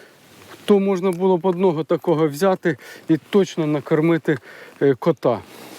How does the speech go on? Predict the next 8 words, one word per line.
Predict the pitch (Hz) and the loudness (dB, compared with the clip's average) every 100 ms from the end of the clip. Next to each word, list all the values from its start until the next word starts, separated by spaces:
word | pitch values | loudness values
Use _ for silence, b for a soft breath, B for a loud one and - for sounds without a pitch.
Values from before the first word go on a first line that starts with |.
| - | -4
Та, | - 202 131 - | 0 0 -2 -4
ну, | 170 | -2
прям | 202 190 | 0 0
гар-, | 139 185 170 | 0 -2 -2
ну, | 185 147 - | -6 -8 -6
блін, | 151 156 110 - - | -2 -2 -4 -10 -12
е, | 120 - - | -10 -12 -14
друзі, | 135 120 156 117 | -4 0 0 -2